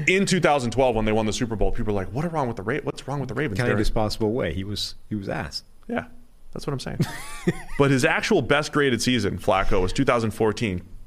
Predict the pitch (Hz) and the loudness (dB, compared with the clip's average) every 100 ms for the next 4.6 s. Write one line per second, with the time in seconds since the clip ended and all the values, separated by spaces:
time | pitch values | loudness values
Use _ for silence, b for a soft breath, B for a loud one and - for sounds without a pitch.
0 | - - - - 80 - 87 85 151 151 | -16 -18 -16 -12 -10 -6 -6 -2 0 2
1 | 147 127 123 120 117 104 113 117 - 123 | 2 0 0 0 -2 -2 -2 -2 -4 -2
2 | 127 123 123 123 107 95 110 127 117 113 | 0 0 0 0 -2 -2 2 2 2 -2
3 | 110 104 104 - 135 131 127 127 120 117 | -4 -4 -4 0 0 2 2 0 2 0
4 | 107 107 131 113 104 | 0 2 2 4 2